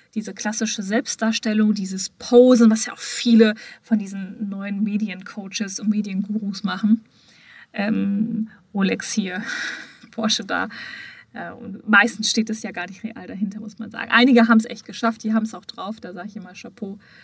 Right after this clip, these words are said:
Äh, man kann sich die Zahlen ja immer im Bundesanzeiger angucken von diesen Leuten, zumindest wenn's Kapitalgesellschaften sind. Lohnt sich an der einen oder anderen Stelle mal, aber oft ist es eben auch Gepose.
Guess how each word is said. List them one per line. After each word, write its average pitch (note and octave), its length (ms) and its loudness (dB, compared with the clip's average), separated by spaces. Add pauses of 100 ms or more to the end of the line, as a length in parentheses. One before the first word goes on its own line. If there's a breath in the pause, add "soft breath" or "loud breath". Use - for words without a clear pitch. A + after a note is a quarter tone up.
(240 soft breath)
Äh, F3 260 -14
man G3 120 -4
kann G3+ 160 2
sich F#3+ 80 0
die F#3+ 100 -2
Zahlen F#3 340 0
ja F3+ 100 -6
immer F3+ 180 -8
im F3 80 -8
Bundesanzeiger F3 640 -6
angucken A3 420 -2
von G#3 140 -4
diesen F#3+ 220 -4
Leuten, F3+ 340 -2
zumindest F#3+ 380 -8
wenn's G3+ 160 -12
Kapitalgesellschaften G3 1120 -6
sind. F#3+ 180 -10
Lohnt B3 320 2
sich D#4 180 -10
an B3 60 4
der B3 140 2
einen A#3 140 6
oder A3+ 120 2
anderen A3+ 180 4
Stelle A3 240 0
mal, G3+ 200 -2
aber - 160 -10
oft G#3 200 -12
ist A3 200 -8
es G#3+ 100 -10
eben - 180 -8
auch - 160 -16
Gepose. - 560 -14